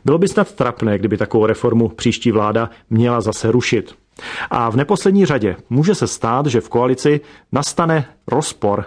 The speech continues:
nad některými programovými otázkami. A pak se nabízí například účelová spolupráce dvou vládních stran a jedné opoziční.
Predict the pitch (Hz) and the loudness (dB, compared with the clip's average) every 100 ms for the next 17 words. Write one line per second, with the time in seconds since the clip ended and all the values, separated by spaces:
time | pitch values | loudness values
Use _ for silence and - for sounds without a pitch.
0 | - 110 - 117 - 120 113 113 113 107 | -4 -4 0 -2 0 0 2 2 0 0
1 | 110 113 113 113 120 143 135 - 123 113 | 0 0 2 2 0 0 -2 -2 0 0
2 | - - - 127 120 185 185 233 196 202 | -4 -16 -8 -4 -2 -2 -2 0 2 2
3 | 165 131 123 156 156 147 - - 170 175 | 2 0 0 -2 0 -2 -4 -4 -2 2
4 | 185 151 113 - 139 143 135 - 131 113 | 0 0 -2 0 0 2 -2 -2 0 0
5 | 107 117 110 101 - 120 123 120 _ - | 2 0 0 -4 -4 -4 -2 -4 _ -4
6 | 110 113 113 110 113 120 117 - 117 104 | 0 0 0 0 0 0 0 2 0 0